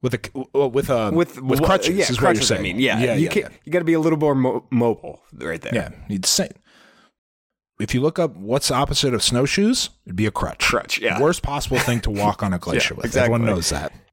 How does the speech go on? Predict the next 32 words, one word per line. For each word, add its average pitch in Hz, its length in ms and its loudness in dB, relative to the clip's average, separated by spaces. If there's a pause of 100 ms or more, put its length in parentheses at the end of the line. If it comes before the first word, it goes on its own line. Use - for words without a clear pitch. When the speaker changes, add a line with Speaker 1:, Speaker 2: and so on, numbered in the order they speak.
(880)
Speaker 1:
Uh, 95 260 -2
they 110 120 0
took - 180 0
a 139 60 -2
helicopter 143 480 0
to 110 100 -2
the 107 60 -2
glacier, 113 420 0
like 104 180 2
we 95 80 0
said. 101 420 0 (580)
Casey's 160 680 2
reveal 123 680 2
of 107 140 0
his 110 220 0
tattoo 107 360 0
to 98 60 -4
Allie, 104 400 0
which 90 220 -2
they 92 80 0
showed, 104 420 0 (1080)
I 139 160 0
think 185 180 2
it 151 100 2
could 139 140 -2
have 120 80 -2
been 120 120 0
a 113 40 2
lot 107 220 2
more 104 200 2
awkward. 104 480 -4 (200)
Again, 113 480 -2